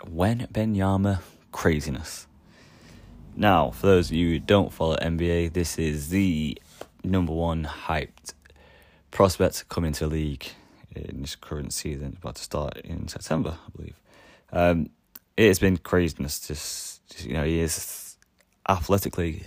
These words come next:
a bit of a freak, um, for lack of better terms. And the hobby has gone crazy for him.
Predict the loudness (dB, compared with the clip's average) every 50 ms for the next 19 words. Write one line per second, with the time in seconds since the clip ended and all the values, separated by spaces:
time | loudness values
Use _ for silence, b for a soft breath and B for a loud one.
0 | -14 -12 -10 -8 -6 -4 -4 -4 -6 -8 -10 -12 -16 -20 -20 -18 -8 -2 0 0
1 | 0 0 -2 -6 -8 -8 -8 -10 -14 _ -14 -10 -6 -4 -2 -2 0 0 -2 -2
2 | -4 -6 -10 -14 -20 _ _ -20 _ -12 -8 -8 -8 -6 -4 -2 -2 -2 -2 -2
3 | -2 0 0 0 -2 -4 -8 b b b b b b b b b b b b b
4 | b b b b b b b b b _ _ _ _ _ _ _ -6 -2 0 2
5 | 4 4 4 2 0 -2 -6 -8 _ _ _ _ _ _ _ _ _ _ _ _
6 | -6 -6 -6 -6 -6 -2 -2 0 2 2 2 0 0 -2 -4 -4 -4 -4 -4 -6
7 | -6 -6 -6 -6 -6 -6 -6 -4 -4 -6 -8 -10 -10 -8 -8 -10 -12